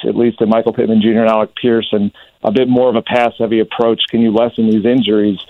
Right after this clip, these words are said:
I think that's the best shot that they have. At least I would say if Chris Ballard is interested in this, uh,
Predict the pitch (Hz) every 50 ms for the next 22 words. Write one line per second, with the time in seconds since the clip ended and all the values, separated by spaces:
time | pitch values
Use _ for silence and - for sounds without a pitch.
0 | - - - - - - - 147 180 165 123 143 139 131 - - 123 101 92 131
1 | 127 - - - 127 123 113 - - 107 82 113 110 110 98 95 113 113 120 123
2 | 120 127 113 107 107 101 120 127 120 - 127 120 107 - - 123 120 110 - -
3 | - 135 101 - - 104 104 110 117 120 113 117 117 123 123 120 117 - 120 -
4 | - 123 120 120 127 123 127 131 127 - - - - - - - - _ _ -
5 | - 104 104 98 101 95